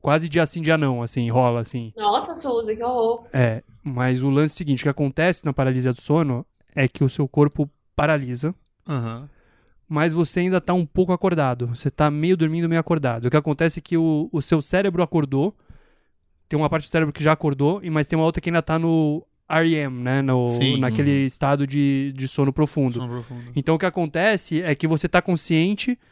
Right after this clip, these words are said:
Speaker 1: mas o seu corpo acha que você tá dormindo. Então o seu corpo paralisa, porque aí você, quando você dorme, seu
Speaker 3: Aham.
Speaker 1: corpo dá uma paralisada, assim. <coughs> Só que como você ainda tá meio, é, dormindo, você tá, ainda tá meio no, no, no, no, no, num rolê lá onírico, não sei o quê,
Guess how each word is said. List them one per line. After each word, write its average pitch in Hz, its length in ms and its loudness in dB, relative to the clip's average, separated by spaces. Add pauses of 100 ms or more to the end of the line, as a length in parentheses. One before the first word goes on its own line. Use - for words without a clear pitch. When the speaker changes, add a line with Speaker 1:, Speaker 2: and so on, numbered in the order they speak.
(240)
Speaker 1:
mas 151 160 2
o - 40 -20
seu 170 100 0
corpo 175 200 -2
acha 180 140 2
que - 40 -10
você 190 60 -12
tá 185 120 0
dormindo. 170 380 2
Então 139 120 0
o 139 40 2
seu 143 120 0
corpo 147 160 -2
paralisa, 165 580 0
porque - 200 -8 (120)
aí 139 140 2
você, - 160 -6 (100)
quando 139 160 -2
você 147 80 0
dorme, 147 220 2
seu 151 140 -2
Speaker 3:
Aham. 117 80 -4
Speaker 1:
corpo 151 140 0
dá 156 80 2
uma 156 100 0
paralisada, 156 520 2
assim. 123 240 -8 (600)
<coughs> - 360 2 (840)
Só - 160 2
que 156 100 -8
como 202 220 2
você 196 120 -4
ainda 175 160 0
tá 151 160 -2
meio, 131 880 0 (220)
é, 127 260 0
dormindo, 139 380 0
você 151 100 -4
tá, - 80 -2
ainda 143 160 2
tá 143 120 -2
meio 139 140 2
no, 131 140 2 (120)
no, 127 340 0
no, 127 280 0
no, 127 400 2
no, 131 100 2 (100)
num 147 160 0
rolê 135 300 0
lá 135 120 2
onírico, 135 480 0
não 123 60 0
sei 127 140 -4
o - 20 -10
quê, 185 260 4